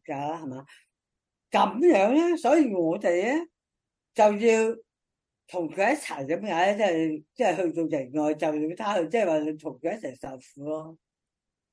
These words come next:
同佢一齊忍受凌辱咯。講返耶穌基督嘅受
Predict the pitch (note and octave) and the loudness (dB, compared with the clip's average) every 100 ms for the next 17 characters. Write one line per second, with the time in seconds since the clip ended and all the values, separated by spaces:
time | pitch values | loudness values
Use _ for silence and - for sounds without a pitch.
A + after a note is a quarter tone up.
0 | _ _ _ _ _ _ _ F3+ E3+ F3+ | _ _ _ _ _ _ _ -4 -2 2
1 | A#3 B3+ D3+ D3 D3 F#3 B3 F#3+ D3+ D3 | 0 0 -6 -6 -8 -8 -8 -6 -6 -4
2 | C3+ C3 D3 F#3 F#3+ G#3 F3+ G3+ C#4 G#3+ | -8 -8 -12 -8 -8 -6 -4 -2 -2 -2
3 | D3 F#3+ A3+ A#3+ A#3 F3+ - C#3+ | -6 -8 -10 -8 -4 -4 -6 -12